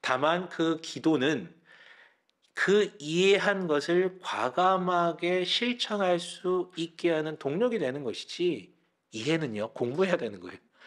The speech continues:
하나님을 이해하려면 말씀을 봐야 되고, 사람을 이해하려면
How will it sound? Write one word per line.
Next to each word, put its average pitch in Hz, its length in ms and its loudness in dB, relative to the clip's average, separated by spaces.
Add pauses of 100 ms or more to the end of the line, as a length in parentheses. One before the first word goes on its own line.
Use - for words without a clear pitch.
(140)
하나님을 208 540 2
이해하려면 110 460 0
말씀을 190 440 2
봐야 101 200 0
되고, - 480 -2 (300)
사람을 220 480 0
이해하려면 117 800 -2